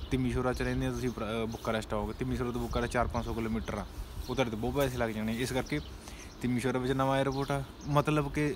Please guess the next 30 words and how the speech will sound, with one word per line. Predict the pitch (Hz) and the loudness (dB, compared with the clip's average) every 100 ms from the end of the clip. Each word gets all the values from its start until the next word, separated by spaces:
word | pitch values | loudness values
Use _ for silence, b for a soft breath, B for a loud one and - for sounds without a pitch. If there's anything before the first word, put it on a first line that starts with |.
| 127 | -2
ਅ, | 120 135 | 0 2
ਹਾਂ, | 120 95 - - 147 | 2 -2 -10 -4 2
ਤੁਹਾਡੇ | 135 127 | 2 4
ਲਾਗੇ | 127 123 117 - 135 | 2 2 2 4 4
ਜਿਹੜਾ | 117 127 143 | 4 4 4
ਵੀ | 135 | 4
airport | 135 120 117 117 | 2 2 0 0
ਆ, | |
ਤੁਸੀਂ | 123 120 | 0 0
ਉੱਥੋਂ | 110 123 | -2 -2
fly | 120 107 107 | 0 0 2
ਕਰ | 110 | 0
ਸਕਦੇ | - 107 104 110 | 0 -2 0 0
ਆ, | 123 | -2
ਅ, | - - - - - - 113 110 | -4 -12 -10 -8 -6 2 4 4
domestic | 107 110 104 127 110 | 2 0 0 0 2
ਜਿਹੜੇ | 113 120 117 | 2 2 2
international | 117 110 110 110 117 | -2 0 0 0 0
airport | 110 113 113 113 | 0 -2 -2 0
ਆ, | |
ਕਿਉਂਕਿ | 127 135 147 135 | 0 4 4 4
ਇਹਨਾਂ | 135 | 2
ਨੂੰ | 139 131 | 2 4
ਜਦੋਂ | 139 147 | 4 4
ਸ਼ੈਂਗਨ | 139 131 135 139 | 2 2 0 0
zone | 135 135 | 0 0
ਦੇ | 131 | 2
ਵਿੱਚ | 131 131 | 2 4
ਆ | 127 | 4
ਗਿਆ, | 117 120 | 4 0